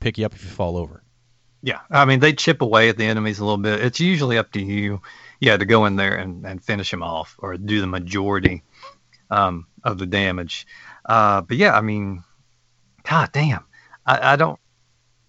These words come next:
Speaker 2: This is the exact opposite of Tomba. I, I, I have too much to say about this game. It, it's just, it's too good, too good. Uh, and, and each of the characters, I think they did a great job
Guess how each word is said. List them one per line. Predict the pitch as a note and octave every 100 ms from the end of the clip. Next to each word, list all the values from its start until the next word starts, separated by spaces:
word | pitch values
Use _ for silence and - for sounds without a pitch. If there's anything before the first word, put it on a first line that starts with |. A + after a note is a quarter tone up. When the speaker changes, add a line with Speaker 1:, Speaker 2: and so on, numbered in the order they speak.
| -
Speaker 2:
This | B2 E3+
is | B2+
the | C3+
exact | A#2+ D3 A#2+
opposite | B2+ B2+ - A2+
of | G2+
Tomba. | A2 G2 E2+ E2+
I, | A2 A#2
I, | A2 A2+ G#2+ G#2+
I |
have | B2 A2
too | E3
much | C#3 A2 -
to | F#2
say | - F2
about | E2 E2
this | - F2+
game. | - F2 D#2 F2+ - - - _ -
It, | A#2+ A#2
it's | B2 -
just, | A#2 G2+ G#2
it's | - -
too | - F2+
good, | E2 D#2+ D#2+ - _ _ _ _
too | - D3 G#2+
good. | G2 F2 - _ - - _ -
Uh, | G#2+ G2 G2
and, | G#2 G#2+
and | A2 G#2+
each | D#3+ -
of | D3
the | A2
characters, | - B2+ B2 - A#2+ A2+ -
I | G#2+
think | G#2+ G#2+
they | F#2+
did | G2
a | F2+
great | G#2+ G#2 G2
job | G2 F#2 F#2 F2+